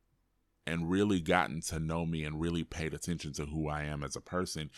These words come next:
you would see the growth that I had from the time I was about twenty-five getting into the business to now.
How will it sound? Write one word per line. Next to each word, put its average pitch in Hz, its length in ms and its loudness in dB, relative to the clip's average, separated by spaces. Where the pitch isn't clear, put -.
you 90 160 2
would 85 180 4
see 120 380 2
the 90 140 2
growth 80 400 2
that 76 160 0
I 78 120 4
had 76 460 -2
from 82 240 -2
the 80 80 0
time 82 380 4
I 80 100 4
was 78 200 0
about 76 340 0
twenty-five 76 1120 0
getting 76 240 -2
into 76 260 -4
the 69 120 -4
business 76 500 -4
to - 140 4
now. 90 480 0